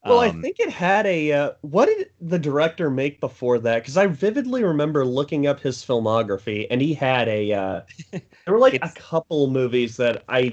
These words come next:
Speaker 1: thought, "Oh, wow, he actually made something good," but I can't remember
Speaker 2: it's,
Speaker 1: specifically.
Speaker 2: it's Matthew Bright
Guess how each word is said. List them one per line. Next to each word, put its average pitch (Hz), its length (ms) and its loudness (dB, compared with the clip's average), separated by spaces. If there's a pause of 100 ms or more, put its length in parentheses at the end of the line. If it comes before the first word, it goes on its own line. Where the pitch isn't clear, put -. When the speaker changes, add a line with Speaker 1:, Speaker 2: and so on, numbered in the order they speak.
Speaker 1:
thought, 113 320 -2 (180)
"Oh, 143 160 4
wow, 202 420 0
he 147 160 -2
actually 247 300 -4
made 233 200 -4
something 180 320 -2
good," 180 280 -4
but 123 120 -4
I 139 120 0
can't 160 340 -4
remember 123 360 -2
Speaker 2:
it's, 113 100 -8
Speaker 1:
specifically. 113 680 -8
Speaker 2:
it's - 160 -18
Matthew 139 320 -4
Bright 92 540 -4